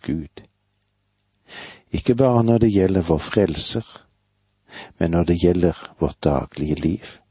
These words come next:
La oss se i vers femten. «Når det heter i dag, om dere hører hans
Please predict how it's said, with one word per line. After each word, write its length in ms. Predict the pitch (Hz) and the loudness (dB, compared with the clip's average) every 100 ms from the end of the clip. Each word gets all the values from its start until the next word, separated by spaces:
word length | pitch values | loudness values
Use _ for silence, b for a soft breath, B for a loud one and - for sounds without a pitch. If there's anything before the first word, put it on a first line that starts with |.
| _ _ _ _ _ _ _ _ _ _ _ _ - _ _ _ B B B - | _ _ _ _ _ _ _ _ _ _ _ _ -20 _ _ _ B B B -2
La 80 | 139 | 0
oss 160 | 131 | 2
se 80 | 120 101 | 2 2
i 80 | 85 | 2
vers 300 | 76 - - | -2 -2 -2
femten. 420 | 90 - _ - - _ _ _ _ B B B B - | -4 -4 _ -20 -20 _ _ _ _ B B B B -2
«Når 140 | 104 | 0
det 140 | 104 107 | 2 4
heter 400 | 131 117 - 127 | 4 2 2 2
i 100 | 120 | 2
dag, 400 | 113 120 127 110 | 2 2 2 0
om 80 | |
dere 300 | 101 98 98 98 | 0 0 2 2
hører 320 | 110 87 90 | 2 2 -2
hans 240 | 90 87 | -2 -2